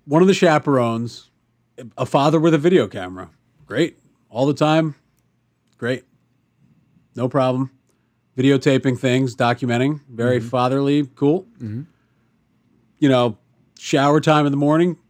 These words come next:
Speaker 1: he's like, "Hey, kid, come on, guys, time to go, blah, blah, blah." Few jokes about, like, "Oh, hey, we film you in the shower." Like,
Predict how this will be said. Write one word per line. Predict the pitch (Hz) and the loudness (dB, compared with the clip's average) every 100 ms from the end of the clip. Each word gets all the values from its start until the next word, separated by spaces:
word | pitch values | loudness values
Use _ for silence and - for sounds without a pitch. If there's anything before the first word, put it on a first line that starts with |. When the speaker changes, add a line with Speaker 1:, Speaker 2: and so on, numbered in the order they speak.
| _ _ - | _ _ -8
Speaker 1:
he's | 139 | -2
like, | 151 160 | 2 4
"Hey, | 175 | 4
kid, | 185 135 | 2 4
come | 185 | 4
on, | 175 | 6
guys, | 175 175 131 | 6 4 0
time | - 160 160 | -6 0 2
to | 160 | 4
go, | 165 160 | 4 4
blah, | 160 | 4
blah, | 151 151 143 | 2 2 0
blah." | 175 139 _ _ _ _ _ _ | -6 -20 _ _ _ _ _ _
Few | _ 190 262 262 185 _ | _ 2 4 4 0 _
jokes | - 202 214 226 - - 160 | 2 4 6 4 -2 -10 -2
about, | 170 170 | 2 2
like, | 160 151 - _ _ - | 2 0 -2 _ _ 0
"Oh, | 208 294 285 | 4 6 6
hey, | 302 | 4
we | 277 285 | 2 0
film | 190 320 320 | 2 4 6
you | 311 | 4
in | 302 302 | 4 2
the | 262 | 0
shower." | 226 294 269 254 208 196 _ - | 2 4 6 6 2 -4 _ 0
Like, | 147 131 | 0 0